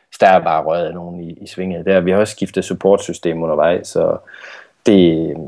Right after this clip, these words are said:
det, det, når det går stærkt, så ryger der nogen.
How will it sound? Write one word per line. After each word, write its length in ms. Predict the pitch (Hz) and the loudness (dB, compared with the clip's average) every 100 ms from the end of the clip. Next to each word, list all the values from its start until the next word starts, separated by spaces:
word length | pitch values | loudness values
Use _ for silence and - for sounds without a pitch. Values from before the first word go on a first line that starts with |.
| - _ - | -16 _ 0
det, 180 | 110 - _ - - - _ - | 0 0 _ -20 -20 -20 _ 4
det, 520 | 127 104 95 90 87 | 6 6 4 0 0
når 120 | 113 | 2
det 120 | 110 | 2
går 140 | 110 98 - | 2 -2 -8
stærkt, 480 | - - - 120 120 | -12 -8 2 2 2
så 120 | - | -2
ryger 260 | 117 110 85 | 0 0 -2
der 140 | 80 | -6
nogen. 280 | 78 82 80 | -12 -14 -16